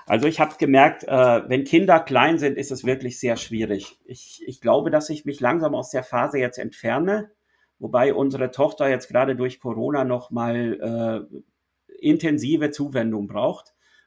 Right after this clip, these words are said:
was ich eigentlich gehofft hatte, dass sie das, äh, dass sie jetzt langsam immer erwachsener wird oder so und mehr ihr eigenes Ding macht. Und ja, dieses ganze, dieser ganze Stress hat ihr jetzt sehr zugesetzt. Und, ähm,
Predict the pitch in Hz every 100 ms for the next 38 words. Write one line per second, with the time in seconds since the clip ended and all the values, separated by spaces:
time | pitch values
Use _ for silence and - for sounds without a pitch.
0 | - 117 135 - - 90 135 185 180 156
1 | 143 143 160 - 147 143 131 - 127 139
2 | - - 123 123 123 - 131 123 123 139
3 | 139 123 131 135 123 127 110 117 - 113
4 | 110 110 147 110 123 123 135 135 107 120
5 | 110 - 107 - - - 131 135 143 156
6 | - 113 110 - - - - _ - 113
7 | 120 117 120 - 113 135 135 123 117 123
8 | 117 123 - 131 - 120 110 135 120 117
9 | 117 113 113 - 117 113 - 80 - -
10 | _ _ _ _ _ _ _ - 110 110
11 | 107 104 - - 113 113 110 113 117